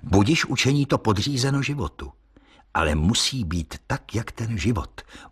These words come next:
určité, důsledné. V tom však byla slabá stránka již Husova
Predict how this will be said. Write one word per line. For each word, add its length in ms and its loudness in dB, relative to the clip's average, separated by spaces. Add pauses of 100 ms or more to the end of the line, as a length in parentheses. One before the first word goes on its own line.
určité, 880 0 (180)
důsledné. 760 -2 (920)
V 140 -18
tom 280 4
však 280 -2
byla 280 2
slabá 460 2
stránka 560 2
již 280 4
Husova 640 0